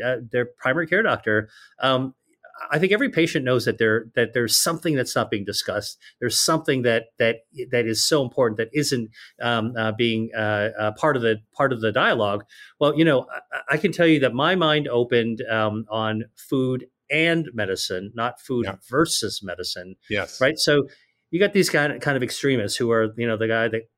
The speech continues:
Speaker 1: that quit clinical medicine. They stand up on a soapbox and they wave a frondicale and they basically say, you know, "Eat this and everything will be cured." And I think that that is as
Speaker 2: Nope.
Speaker 1: wrong
Speaker 2: <laughs>
Speaker 1: as
Speaker 2: Yeah.
Speaker 1: somebody who only writes prescriptions.
Speaker 2: Absolutely.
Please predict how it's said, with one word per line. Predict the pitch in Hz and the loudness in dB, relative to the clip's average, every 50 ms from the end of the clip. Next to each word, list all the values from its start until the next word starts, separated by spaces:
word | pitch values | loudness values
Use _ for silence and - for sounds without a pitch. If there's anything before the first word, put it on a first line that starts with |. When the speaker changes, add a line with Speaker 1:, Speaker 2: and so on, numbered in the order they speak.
| _ | _
Speaker 1:
that | - 123 117 - | -6 -6 -6 -6
quit | - - 175 175 175 - | -2 0 0 0 0 0
clinical | - 170 165 156 160 147 | 0 2 2 2 2 0
medicine. | 127 127 123 131 120 - 127 113 | 2 2 2 2 0 0 -2 -2
They | 113 107 | -2 -2
stand | - - 143 139 139 | -2 0 2 2 2
up | 143 135 | 0 0
on | 131 | -2
a | 120 | -2
soapbox | 113 - 127 113 110 123 117 117 - - - | -2 0 0 0 2 2 0 0 0 -2 -4
and | 113 | -2
they | 107 | 0
wave | 104 120 127 131 131 | 2 2 2 2 2
a | 110 | 0
frondicale | - - 120 113 107 107 110 127 123 110 104 92 95 - - - - - - - | 0 0 0 0 -2 -2 -2 0 0 0 0 -2 -4 -8 -12 -18 -20 -10 -4 0
and | 123 | 0
they | 120 | 2
basically | 117 135 139 131 - - - 123 120 | 4 4 2 2 0 -2 -2 0 0
say, | 110 - 135 120 120 117 110 - - - _ _ - | 2 2 4 4 4 2 0 -4 -10 -20 _ _ -4
you | 135 131 | 0 2
know, | 135 127 123 120 - _ _ - | 2 2 2 0 -4 _ _ -4
"Eat | 185 185 - - | -4 -2 2 4
this | 185 180 175 - - | 4 4 4 4 4
and | 147 135 | 2 2
everything | 143 151 151 - 143 | 2 4 4 4 4
will | 143 135 | 2 2
be | 123 123 | 0 -2
cured." | 104 - - 165 151 123 107 98 95 - _ - - - - _ - | -6 -2 2 4 4 4 4 2 -2 -6 _ -20 -20 -20 -20 _ -2
And | 139 139 139 139 139 - - _ _ _ _ _ _ _ _ _ _ - | 0 0 0 0 -2 -6 -10 _ _ _ _ _ _ _ _ _ _ -2
I | 160 165 | 0 0
think | 160 170 175 - | 2 0 0 2
that | - 160 151 156 151 | 2 2 2 2 0
that | - 147 151 147 | 0 0 2 4
is | 143 143 139 131 123 - - - _ _ _ - | 4 4 4 4 2 0 -2 -4 _ _ _ -2
as | 147 160 175 - | 0 2 2 2
Speaker 2:
Nope. | 117 107 135 | 2 2 4
Speaker 1:
wrong | 147 180 175 127 101 92 92 101 123 - - - | 4 4 4 2 0 -2 -4 -8 -8 -10 -12 -14
Speaker 2:
<laughs> | - - - | -12 -12 -12
Speaker 1:
as | 127 101 | -8 -4
Speaker 2:
Yeah. | - 135 135 135 | 0 0 2 2
Speaker 1:
somebody | 135 - - 147 143 151 147 143 147 | 4 4 4 4 4 4 2 2 4
who | - 165 151 | 2 2 4
only | 143 143 151 151 147 | 4 2 4 4 2
writes | 131 117 113 117 - | 4 2 2 0 0
prescriptions. | - - 151 - - - 110 147 - - 104 - - - - _ _ _ | 0 -2 -2 0 0 -2 -2 -2 -2 -6 -10 -10 -12 -16 -16 _ _ _
Speaker 2:
Absolutely. | - 101 95 92 - - - 92 92 92 90 90 85 - | -4 -4 -4 -6 -8 -10 -8 -8 -8 -8 -8 -10 -12 -14